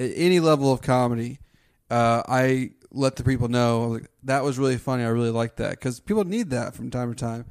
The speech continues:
And if it's true, I want us, I want them to know. So, like, I would see her consistently,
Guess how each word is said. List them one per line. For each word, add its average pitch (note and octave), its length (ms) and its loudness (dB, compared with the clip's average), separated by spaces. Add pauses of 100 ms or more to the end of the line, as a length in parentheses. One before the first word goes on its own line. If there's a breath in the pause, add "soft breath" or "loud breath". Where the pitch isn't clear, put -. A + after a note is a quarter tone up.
(320 loud breath)
And C3 160 -4
if B2 120 -8
it's B2+ 140 -8
true, A3 300 2
I C3 60 0
want C3+ 180 2
us, - 140 -6
I - 80 -4
want C3 220 -2
them B2+ 100 -2
to A#2+ 80 -6
know. A#2+ 380 -4 (540)
So, B2+ 400 4
like, A#2+ 180 -4 (100)
I - 100 0
would D#3 120 4
see D#3 180 0
her C#3 280 2
consistently, A#2 1120 -6